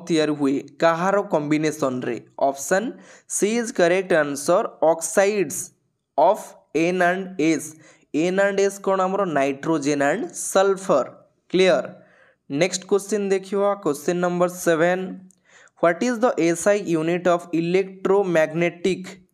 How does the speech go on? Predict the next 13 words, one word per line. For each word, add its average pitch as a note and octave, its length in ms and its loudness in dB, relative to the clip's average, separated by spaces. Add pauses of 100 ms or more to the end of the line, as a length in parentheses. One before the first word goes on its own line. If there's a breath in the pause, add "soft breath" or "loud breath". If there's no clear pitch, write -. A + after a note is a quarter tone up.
(280)
ଇଣ୍ଡକ୍ସନ୍, F#3 840 2 (140)
ଇ F3 100 0 (140)
ଏମ୍ E3 180 2
ଆଇ? C#3+ 240 0 (1000 soft breath)
ତ - 40 0 (480)
ଇ F#3 180 -2
ଏମ୍ A3+ 140 2
ଆଇ G3+ 200 4
ର G3 120 4 (1500)
ଏସ୍ E3+ 260 0
ଆଇ G#3 120 2 (100)
ୟୁନିଟ୍ଟା F#3+ 460 0
କ'ଣ? D#3 400 -2